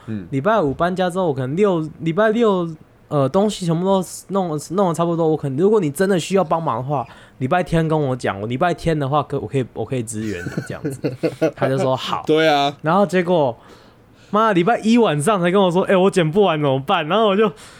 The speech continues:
Speaker 2: ，“看你不早讲。” <laughs>
Speaker 1: 不是，那是你哪有礼拜一，礼拜天啦，我是礼拜天讲啦。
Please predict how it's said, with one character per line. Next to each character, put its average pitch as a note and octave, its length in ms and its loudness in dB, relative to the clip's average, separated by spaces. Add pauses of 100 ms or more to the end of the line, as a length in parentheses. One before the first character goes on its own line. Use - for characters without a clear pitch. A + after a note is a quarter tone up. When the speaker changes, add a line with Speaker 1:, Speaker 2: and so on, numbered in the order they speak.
(380)
Speaker 2:
，“看 D3+ 300 -4
你 C3 120 0
不 G#3 140 -4
早 D3 340 0
讲。” C3+ 420 -2 (580)
<laughs> A#3+ 300 -2
Speaker 1:
不 - 100 0
是， G3+ 280 0 (180)
那 A#3 140 0
是 A#3 220 -2
你 C#3 380 0
哪 C3+ 200 -2
有 G3 100 2
礼 E3+ 140 2
拜 D#3 160 0
一， D3+ 140 0
礼 A2+ 100 -4
拜 E3+ 140 2
天 D3+ 280 -2
啦， A#2+ 140 -4
我 F#2+ 100 -8
是 C3+ 140 -8
礼 G#2+ 80 -4
拜 B2+ 160 -4
天 A#2+ 260 -8
讲 - 160 -10 (120)
啦。 - 120 -20